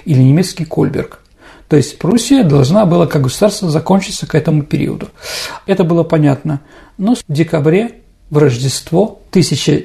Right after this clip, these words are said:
семьсот шестьдесят первого года, а, Елизавета умерла. Да, и придя к власти Петр Третий, почему, мы поговорим, когда будем разговаривать про Петра Третьего, отменил все эти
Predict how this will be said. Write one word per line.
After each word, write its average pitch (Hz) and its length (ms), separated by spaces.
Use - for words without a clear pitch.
семьсот - 640
шестьдесят - 540
первого 135 380
года, 208 380
а, 147 300
Елизавета 139 1040
умерла. - 420
Да, 147 440
и 180 420
придя 147 260
к - 80
власти - 360
Петр 151 360
Третий, 208 460
почему, 175 520
мы 143 160
поговорим, 147 500
когда 139 420
будем 143 220
разговаривать 135 380
про 143 120
Петра 135 340
Третьего, 254 540
отменил 277 580
все 185 260
эти 175 280